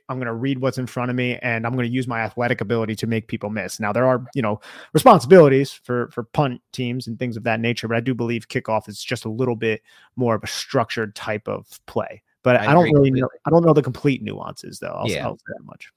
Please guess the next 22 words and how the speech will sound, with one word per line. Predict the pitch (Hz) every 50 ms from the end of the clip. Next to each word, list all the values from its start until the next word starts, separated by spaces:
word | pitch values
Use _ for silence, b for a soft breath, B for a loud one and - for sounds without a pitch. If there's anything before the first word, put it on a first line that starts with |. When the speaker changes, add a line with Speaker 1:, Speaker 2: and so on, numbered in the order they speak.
| -
Speaker 2:
I | 120 113
think | 110 123 123
that's | 123 120 - -
right. | 131 120 101 -
Plus, | - 120 117 -
the | - 117 - _ _ -
punt | - 135 131 135
returner, | 113 - - 107 107 107 104 98
there's | 98 95 92 85
less | 104 98 -
space | - - - 98 92 -
to | - 82
work | 76 80 87 90 - -
with, | 71 - 76 _
so | - - 58 62 69 - _ _ _ _ _ _ _ _
you | _ 87
need | 95 87 -
surer | - 92 82 76 73 71
hands | 76 78 78 73 73 -
for | - 69
sure. | 62 - - 78 73 73 76 76 _ _ _ _ _ _ _ _ _ _ _ _ _ _ _ _ -
Um, | - 101 107 107 107 107 104 107 107 104